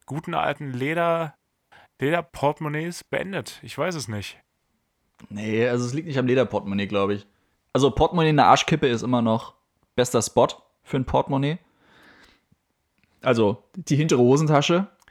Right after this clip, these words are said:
Speaker 1: Ich
Speaker 2: Aber,
Speaker 1: wo-,
Speaker 2: oder wie
Speaker 1: ich
Speaker 2: wir
Speaker 1: wollte kurz nachfragen, wie wir in Nordhessen sagen.
Speaker 2: Wie, wie wir hier in Nordhessen sagen, die Arschkippe. Und ja, nee, ja,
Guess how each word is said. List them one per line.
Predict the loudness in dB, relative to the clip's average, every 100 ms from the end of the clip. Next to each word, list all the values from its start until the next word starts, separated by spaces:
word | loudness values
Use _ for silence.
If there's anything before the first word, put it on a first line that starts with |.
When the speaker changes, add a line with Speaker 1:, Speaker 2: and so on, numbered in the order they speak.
| _ _
Speaker 1:
Ich | -4 -2 2
Speaker 2:
Aber, | 2 2
Speaker 1:
wo-, | 2
Speaker 2:
oder | 4
wie | 4
Speaker 1:
ich |
Speaker 2:
wir | 6
Speaker 1:
wollte | 6 4 0 -4
kurz | 2 2 4
nachfragen, | 4 4 2 0 0 0 -4 -2
wie | 4
wir | 4
in | 4
Nordhessen | 4 2 2 -2 -2 -6
sagen. | -2 -2 -2 -10 -16 _ -10
Speaker 2:
Wie, | -6 -2
wie | 2
wir | 4
hier | 6
in | 6
Nordhessen | 4 2 2
sagen, | 2 2
die | 4
Arschkippe. | 4 4 0 0 -4 -8 _ _ -20 -20 -20 -20 _ _ _ _ _ _
Und | 2 4 4 4 0 -2 -4 -6 -12 -20 _ _ _ _ -20 _ _ _ _ _ _ _ _
ja, | -10 -4 -2
nee, | 2 2 2
ja, | 2 4 4 2 -2